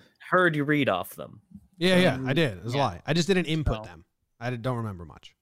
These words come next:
Speaker 3: Um, we put on the news, uh, yesterday, which, again, is, like, a big thing in this household. So that's something. Um,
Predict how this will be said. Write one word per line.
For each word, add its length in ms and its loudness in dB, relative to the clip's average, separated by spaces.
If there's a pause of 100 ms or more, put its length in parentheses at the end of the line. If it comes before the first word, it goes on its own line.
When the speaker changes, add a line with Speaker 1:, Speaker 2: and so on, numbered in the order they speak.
(140)
Speaker 3:
Um, 500 -10 (200)
we 120 -8
put 240 -4
on 160 0
the 80 -8
news, 760 -4 (340)
uh, 580 -4
yesterday, 960 -4
which, 500 -16
again, 320 -8
is, 160 -12
like, 160 -10
a 420 -14
big 260 -14
thing 180 -10
in 80 -12
this 180 -14
household. 760 -8
So 160 -20
that's 260 -10
something. 640 -10 (640)
Um, 720 -8